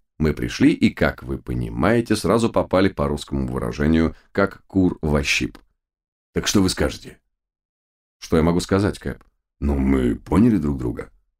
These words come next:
"Какие могут быть сомнения? Без огласки". "За кого вы меня принимаете?" "Вашу руку, сэр". Наверное, если бы я случайно не чихнул, этот старинный обмен вопросительными предложениями мог затянуться до рассвета.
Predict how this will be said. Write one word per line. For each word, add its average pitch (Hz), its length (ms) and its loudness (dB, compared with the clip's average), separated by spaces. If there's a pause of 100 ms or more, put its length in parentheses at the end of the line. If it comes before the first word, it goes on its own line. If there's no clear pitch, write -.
"Какие 95 380 2
могут 73 300 0
быть 71 140 -4
сомнения? 67 560 0 (260)
Без 67 220 -4
огласки". 64 560 -2 (200)
"За 82 220 0
кого 104 300 2
вы 104 60 2
меня 104 180 2
принимаете?" 101 600 0 (280)
"Вашу 92 400 0
руку, - 400 -6
сэр". - 540 -2 (800)
Наверное, 107 580 2 (200)
если 101 420 2
бы 95 140 4
я 85 80 2
случайно 85 500 0
не 71 180 0
чихнул, 110 560 0 (200)
этот 80 300 0 (300)
старинный 85 680 4
обмен 78 380 2
вопросительными 73 720 0
предложениями 69 920 0 (160)
мог 98 220 4
затянуться 85 520 2
до 76 160 0
рассвета. - 640 -6